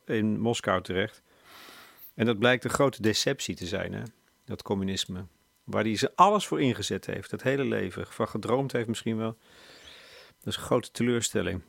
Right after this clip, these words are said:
Zie jij hem uiteindelijk als, eh, als een, als een tragische figuur? Je stelt jezelf die vraag ook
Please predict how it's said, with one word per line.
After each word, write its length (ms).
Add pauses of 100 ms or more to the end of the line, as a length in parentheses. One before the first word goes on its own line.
Zie 280
jij 180
hem 300
uiteindelijk 720 (800)
als, 400
eh, 380 (580)
als 140
een, 100
als 160
een 80
tragische 560
figuur? 460
Je 140
stelt 280
jezelf 280
die 120
vraag 340
ook 140